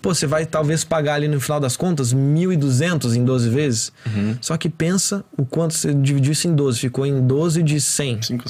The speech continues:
Speaker 2: é como se estivesse pegando emprestado, né?
Speaker 1: Exato. Aí, poxa, tu fez doze de cem, aí você tá pagando cem reais por mês, cabe totalmente no bolso. Aí você
Speaker 2: Uhum.
Speaker 1: aplica aquilo, aquilo já retorna, já se transforma em dois mil, três mil, quatro mil, só pelo fato de tu ter acessado.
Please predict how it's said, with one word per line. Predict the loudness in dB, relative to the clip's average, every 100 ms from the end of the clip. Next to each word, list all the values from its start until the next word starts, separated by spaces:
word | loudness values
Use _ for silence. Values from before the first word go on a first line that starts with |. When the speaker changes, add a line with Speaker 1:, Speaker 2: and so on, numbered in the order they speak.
| -6
Speaker 2:
é | -4
como | -2 -4
se |
estivesse | -2 -4 -2
pegando | -2 -2 0 -2
emprestado, | -2 -4 -4 -2 -2 0
né? | -2 -2
Speaker 1:
Exato. | 0 2 0 -2 -10 -16 _ _ -6
Aí, | 0 0 0
poxa, | 0 0 0
tu | -4 -2
fez | 0
doze | 2 2 2 2
de | 0
cem, | -2 -2 -2 -4 -10 -20 _ -6
aí | -4
você | -2
tá | -4
pagando | -2 0 0
cem | -2 -2 0 0
reais | 0 -2
por | -2 0
mês, | 0 0
cabe | 0 -2 0
totalmente | -4 -4 -2 0 0
no | 0 2
bolso. | 2 0 -4 -10 -16 -20 -16 -4
Aí | -2
você | 0
Speaker 2:
Uhum. | -2
Speaker 1:
aplica | -2 -2 -2
aquilo, | -2 -2
aquilo | -2 -2 0
já | 0
retorna, | 0 -2 -2 -2 -2
já |
se | -2
transforma | -2 -2 0
em | 0
dois | 2 2
mil, | 2 0
três | 0 0
mil, | 0 0
quatro | -4 -2
mil, | 0 0 -2 -8 -16 -8
só | -2 -2
pelo | 0 -2
fato | 0 -2 -4
de | -4
tu | -4
ter | -2
acessado. | -2 -2 -2 0 0 0 -4